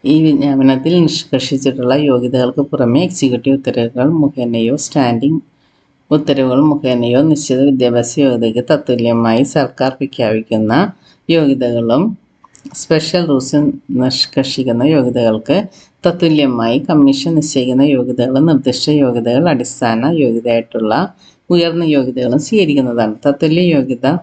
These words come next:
ഉയർന്ന യോഗ്യത സംബന്ധിച്ച സർക്കാർ ഉത്തരവുകൾ കമ്മീഷൻ ആവശ്യപ്പെടുന്ന സമയത്ത് ഹാജരാക്കേണ്ടതാണ്. അപ്പോൾ അപേക്ഷ സ്വീകരിക്കുന്ന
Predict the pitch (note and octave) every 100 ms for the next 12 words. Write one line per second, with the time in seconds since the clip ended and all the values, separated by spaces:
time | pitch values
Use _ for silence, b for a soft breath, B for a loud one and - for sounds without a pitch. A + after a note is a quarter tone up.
0 | - D3 C3+ C3+ C#3+ D3 - C#3+ B2+ B2
1 | C#3 C#3 C#3+ B2 A#2+ A#2 A2+ C#3 - C3+
2 | A#2 C3+ C#3 D3 - - B2+ B2+ F#3 B
3 | B B _ D#3+ D3+ D3+ - E3 D3 C#3
4 | C3+ C3+ B2+ C#3 D#3 C3+ A#2+ A2+ - G3
5 | G#3 - _ _ _ _ - E3 C#3+ B2
6 | B2 A#2+ A2+ A2+ D3+ C#3 F#2+ - _ _
7 | _ - - - - - _ _ _ _
8 | _ G3 F3+ F#3 F#3 F3 E3 - F#3 F#3+
9 | F3 D3+ D3 D3 D3+